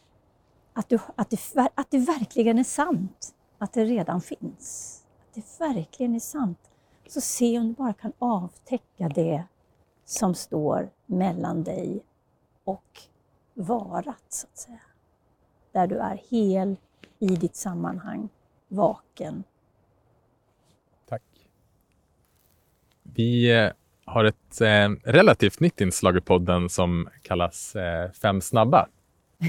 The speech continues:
Speaker 1: <laughs>
Speaker 2: Så nu har vi haft tid att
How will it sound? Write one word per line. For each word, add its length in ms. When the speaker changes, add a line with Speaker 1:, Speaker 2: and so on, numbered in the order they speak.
Speaker 1:
<laughs> 760
Speaker 2:
Så 420
nu 160
har 140
vi 100
haft 200
tid 240
att 200